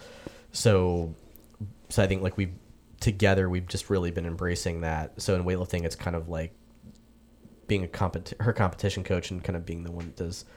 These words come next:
a lot of the talking and is a lot more extroverted. And then she's able to, like, just crush it as an athlete and do her own thing. And,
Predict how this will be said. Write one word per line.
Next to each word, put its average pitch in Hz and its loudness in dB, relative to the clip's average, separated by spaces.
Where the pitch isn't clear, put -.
a - 0
lot 92 4
of 85 2
the 85 0
talking 90 4
and 85 -4
is 90 -4
a - -8
lot 87 0
more 82 -2
extroverted. 85 0
And 85 -2
then 85 -4
she's 92 -2
able 85 0
to, 85 0
like, 85 0
just - -4
crush - 2
it 85 4
as 87 0
an 85 -6
athlete 82 -2
and 85 -4
do 107 4
her 98 4
own 87 2
thing. 87 -2
And, 85 -4